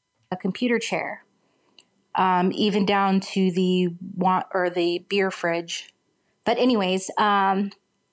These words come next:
whatever, forgot about it. And then close to Christmas, I got invited out to, like,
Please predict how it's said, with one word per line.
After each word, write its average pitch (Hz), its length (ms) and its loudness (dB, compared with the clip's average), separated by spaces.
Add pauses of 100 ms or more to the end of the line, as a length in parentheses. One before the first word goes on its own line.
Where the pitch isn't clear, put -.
(800)
whatever, 202 380 0
forgot 240 380 0
about 208 260 0
it. 202 300 -2 (960)
And 226 160 6
then 214 260 4
close 254 580 -2 (340)
to - 180 -2
Christmas, - 840 -2 (880)
I 202 260 2
got 202 320 0 (200)
invited 202 520 2
out 190 380 0
to, - 140 -8
like, 180 220 -4